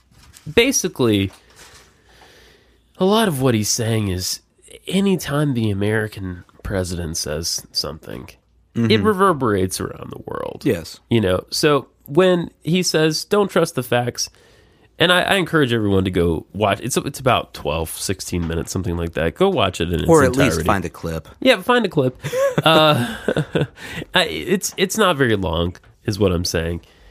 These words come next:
Speaker 2: I
Speaker 1: And,
Speaker 2: mean
Speaker 1: and you, you know, the thing that struck me the most in there is, is how some of the things that, that Trump has said and done have sort of empowered less scrupulous, if that's a thing,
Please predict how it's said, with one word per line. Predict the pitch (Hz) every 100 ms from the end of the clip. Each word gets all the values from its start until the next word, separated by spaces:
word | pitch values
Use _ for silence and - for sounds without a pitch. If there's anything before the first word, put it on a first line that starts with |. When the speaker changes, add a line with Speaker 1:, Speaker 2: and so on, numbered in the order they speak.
| -
Speaker 2:
I | 320 151
Speaker 1:
And, | 151 82
Speaker 2:
mean | 123
Speaker 1:
and | 175
you, | 208 220 - - -
you | - 131 180
know, | 170 - - _ - - _ -
the | 143
thing | 156 220 202
that | 156
struck | - 139 117
me |
the | 104
most | 95 85 -
in | 92
there | 87 87 87
is, | - 95 -
is | 113 -
how | 160 165 151 147 143 - _ _ -
some | - 151
of | 139
the |
things | 127 120 107 95
that, | 92 82 - - -
that | 95 95
Trump | - 104 98
has | -
said | 90 90
and | 87 85
done | 85 85 95 _ _ _ _ -
have | 127 120
sort | 180 170
of | 143
empowered | 113 101 - 98 107 92 90 - _ _ - - _ _ _ _
less | 87 82 82 123 -
scrupulous, | - - 143 151 - 170 220 - - -
if | 101
that's | 98 92 98
a |
thing, | - 104 117